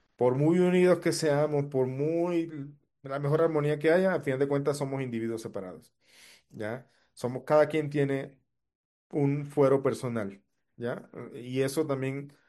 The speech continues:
es parte de, de, de la comprensión de la pareja y el respeto hacia el otro. Acá para que escriben algo en el chat, vamos a ver qué dice. Dice Edgardo, eh,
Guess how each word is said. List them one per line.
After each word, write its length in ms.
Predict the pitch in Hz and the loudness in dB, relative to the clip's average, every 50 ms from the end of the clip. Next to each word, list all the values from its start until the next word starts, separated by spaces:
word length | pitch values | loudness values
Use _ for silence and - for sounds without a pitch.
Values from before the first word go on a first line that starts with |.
| _ _ _ _ | _ _ _ _
es 100 | - - | -10 -4
parte 460 | - 139 139 139 143 147 139 135 131 135 | 0 0 0 2 2 2 0 0 0 -4
de, 280 | - 143 123 120 117 | -6 -6 -4 -4 -4
de, 200 | 113 117 113 110 | -4 -4 -6 -8
de 160 | 110 110 113 110 | -6 -8 -6 -6
la 120 | 113 110 | -6 -6
comprensión 500 | - 120 117 117 117 117 113 - 127 123 | -6 -6 -4 -4 -4 -4 -4 -4 -4 -2
de 60 | 135 135 | 0 -2
la 100 | 131 131 | 0 0
pareja 400 | 135 123 123 120 - - 135 131 | 0 0 0 -2 -2 -2 0 0
y 40 | |
el 80 | 127 113 | 0 0
respeto 400 | 113 110 - - 117 110 110 120 | -2 -6 -4 -4 -4 -2 0 -2
hacia 200 | 117 117 - 110 | -2 -2 -4 -4
el 80 | 104 101 | -4 -6
otro. 200 | 95 98 - _ _ _ _ _ _ _ _ _ _ _ _ _ _ _ _ _ _ _ _ _ _ _ _ _ _ _ _ _ _ _ _ _ _ _ - | -8 -10 -14 _ _ _ _ _ _ _ _ _ _ _ _ _ _ _ _ _ _ _ _ _ _ _ _ _ _ _ _ _ _ _ _ _ _ _ -6
Acá 300 | 127 117 113 - 123 117 | -6 -6 -2 0 0 2
para 160 | 117 123 120 | 2 2 2
que 80 | 117 120 | 0 -2
escriben 360 | 113 - 127 120 113 110 110 110 | -6 -6 -4 -4 -4 -4 -4 -8
algo 180 | 110 107 113 | -8 -8 -6
en 60 | 113 | -6
el 120 | 110 104 104 | -8 -8 -6
chat, 240 | - 135 127 127 - - - | -2 -2 -2 -2 -2 -6 -14
vamos 180 | - 123 110 104 | -14 -12 -12 -10
a 80 | 104 101 | -10 -8
ver 140 | 101 107 104 | -8 -8 -8
qué 100 | - 110 | -6 -8
dice. 340 | 110 113 110 - 143 147 151 147 143 - _ _ _ _ _ _ _ _ _ _ _ _ _ _ _ _ _ _ _ _ _ _ _ _ _ | -8 -8 -6 -6 -6 -6 -6 -8 -14 -20 _ _ _ _ _ _ _ _ _ _ _ _ _ _ _ _ _ _ _ _ _ _ _ _ _
Dice 800 | 143 113 110 107 107 - - - - 120 113 110 110 113 113 117 _ _ _ _ _ _ _ _ _ _ _ _ _ _ _ _ _ - - - - - - - _ _ _ _ _ _ _ _ | -14 -12 -10 -10 -10 -12 -12 -6 -4 -2 -2 -2 -2 -4 -8 -12 _ _ _ _ _ _ _ _ _ _ _ _ _ _ _ _ _ -20 -20 -20 -20 -20 -20 -20 _ _ _ _ _ _ _ _
Edgardo, 720 | - 117 117 117 113 120 143 143 139 120 117 123 127 139 143 - - - _ _ - | -6 -4 -4 -4 2 4 4 4 4 2 0 0 -2 -2 -4 -10 -20 -20 _ _ -12
eh, 600 | - 120 113 113 110 107 104 104 104 107 104 104 | -10 -8 -6 -6 -6 -6 -6 -6 -8 -8 -10 -14